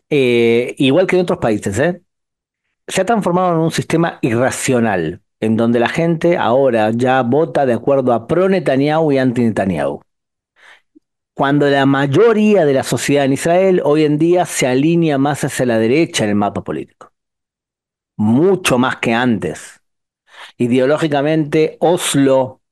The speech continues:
la desconexión, ideológicamente, hay que decirlo claramente, fracasaron. Y más el siete de octubre. Aquel que no lo quiera ver, bueno, tiene un problema, pero fracasaron. Entonces, eh, el mapa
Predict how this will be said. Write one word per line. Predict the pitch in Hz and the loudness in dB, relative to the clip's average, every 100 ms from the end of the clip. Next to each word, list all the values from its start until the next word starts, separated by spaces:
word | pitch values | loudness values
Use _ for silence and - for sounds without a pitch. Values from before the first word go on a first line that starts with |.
| _ | _
la | 135 120 | 0 0
desconexión, | 120 - 123 113 - 151 165 185 | 0 -2 -4 -2 0 0 2 0
ideológicamente, | - 123 127 147 151 143 156 165 175 | -2 0 2 0 0 -2 0 0 0
hay | - 120 | 0 0
que | |
decirlo | 120 120 123 117 | -2 0 -2 0
claramente, | 113 123 185 110 92 | 0 0 0 -2 -6
fracasaron. | - - 95 95 143 95 82 _ _ _ _ _ _ _ _ _ _ - | -6 -6 -4 -4 -2 -4 -4 _ _ _ _ _ _ _ _ _ _ -4
Y | 123 | 0
más | 117 139 | 2 0
el | 147 | -2
siete | 123 131 | -2 0
de | 117 | -2
octubre. | 104 156 117 90 - - | 0 0 0 -4 -12 -10
Aquel | - 151 135 | -4 -4 -2
que | 135 | 0
no | 143 | 0
lo | 131 | 0
quiera | 143 131 | 0 0
ver, | 139 156 | 0 0
bueno, | 123 | 0
tiene | 113 120 | 0 -2
un | |
problema, | 107 104 123 95 80 - _ - - | 0 0 0 0 -4 -10 _ -20 -10
pero | - 104 92 - | -6 -2 -2 -4
fracasaron. | - - 95 - 104 85 - _ _ _ _ _ _ _ _ - - _ | -6 -6 -4 -2 -4 -4 -14 _ _ _ _ _ _ _ _ -20 -20 _
Entonces, | 120 123 147 156 139 - - _ _ _ _ _ | -2 0 0 -2 -4 -8 -20 _ _ _ _ _
eh, | - 120 113 113 - _ _ _ _ _ _ _ _ _ _ _ _ _ | 0 2 2 0 -6 _ _ _ _ _ _ _ _ _ _ _ _ _
el | 139 123 | 0 2
mapa | 175 202 226 - | 0 0 -2 -4